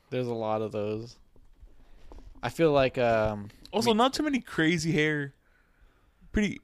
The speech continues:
Speaker 2: average.
Speaker 1: Yeah, like, I think the craziest, like, the most anime-looking girl was probably that trumpet girl with the ribbon.
Speaker 2: Oh.
Speaker 1: I think she was the most
Speaker 2: I lo-, <laughs> I love that girl too.
Speaker 1: Yeah, that girl's
Speaker 2: I didn't put
Speaker 1: awesome.
Speaker 2: her,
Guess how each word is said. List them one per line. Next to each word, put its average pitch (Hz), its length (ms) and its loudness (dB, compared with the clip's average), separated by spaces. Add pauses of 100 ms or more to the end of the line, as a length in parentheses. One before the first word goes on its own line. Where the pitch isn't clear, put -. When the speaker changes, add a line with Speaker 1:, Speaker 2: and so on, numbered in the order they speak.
Speaker 2:
average. 143 840 0
Speaker 1:
Yeah, 135 240 4
like, 131 160 4
I - 40 -12
think 170 200 -8
the 135 60 -4
craziest, 131 720 -2 (260)
like, 117 220 -4
the 117 100 0
most 131 500 2
anime-looking 127 680 -2
girl 117 200 4
was 113 120 2
probably 113 340 -2
that 107 160 -4
trumpet 120 320 -6
girl 120 240 -2
with 117 120 -4
the 104 100 -2
ribbon. 117 340 -2 (760)
Speaker 2:
Oh. - 160 -12 (160)
Speaker 1:
I - 40 -14
think 131 200 -4
she 127 140 -2
was 113 140 -2
the 117 100 -4
most 113 320 -4
Speaker 2:
I 156 60 0
lo-, 147 240 0
<laughs> - 40 -10
I - 40 0 (220)
love - 120 -14
that - 160 -10
girl - 160 -8
too. - 140 -6
Speaker 1:
Yeah, 110 120 4
that 107 140 2
girl's 104 160 2
Speaker 2:
I - 20 2
didn't 165 180 2
put 160 100 6
Speaker 1:
awesome. 131 120 4
Speaker 2:
her, - 20 -12